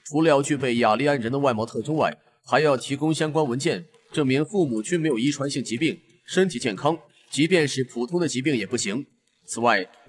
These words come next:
为了证明自己的血统纯正，他们甚至还需要出示自己祖父母具备雅利安血统的证明。虽然这个条件非常苛刻且具有指向性，但在爱国宣传的教化下，当年很多德国女子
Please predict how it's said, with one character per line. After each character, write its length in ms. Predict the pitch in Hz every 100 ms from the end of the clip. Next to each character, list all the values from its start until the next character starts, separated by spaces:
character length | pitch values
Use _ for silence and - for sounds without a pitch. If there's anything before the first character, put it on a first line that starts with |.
| 131
为 120 | 143
了 100 | 135
证 180 | 185 151
明 160 | 131
自 160 | 151 165
己 120 | -
的 80 | 214
血 180 | 196 180
统 160 | 101
纯 180 | - -
正， 220 | 247 190 - - - _
他 160 | - 151
们 100 | 143
甚 200 | 151 139
至 160 | 117
还 180 | 113 120
需 140 | 131 151
要 120 | 127
出 220 | - 147
示 240 | 139 135
自 160 | 127 160
己 140 | 139
祖 180 | 139 226
父 160 | - 185
母 160 | 127
具 160 | 107 156
备 140 | 143
雅 160 | 113 101
利 100 | 113
安 100 | 143
血 200 | 151 156
统 120 | 110
的 80 | 101
证 160 | 131 139
明。 220 | 101 143 - _ _ _
虽 160 | -
然 180 | 147 139
这 140 | 165 220
个 80 |
条 220 | 131 101 117
件 180 | 135
非 160 | 117 151
常 160 | 131 131
苛 180 | 175
刻 280 | 180 135 80 - _
且 140 | - 143
具 140 | 165
有 160 | 151 160
指 160 | 107
向 180 | 101 180
性， 220 | 131 87 - _ _ -
但 160 | 139
在 140 | 127 127
爱 160 | 143
国 180 | 120 127
宣 180 | 131 151
传 140 | 123
的 80 | 123
教 160 | 135 156
化 160 | 101
下， 240 | 85 90 64 _ _
当 160 | 151
年 200 | 143 131
很 220 | 139 131 123
多 160 | 160
德 160 | 147 143
国 140 | 143
女 120 | 131
子 300 | 143 98 87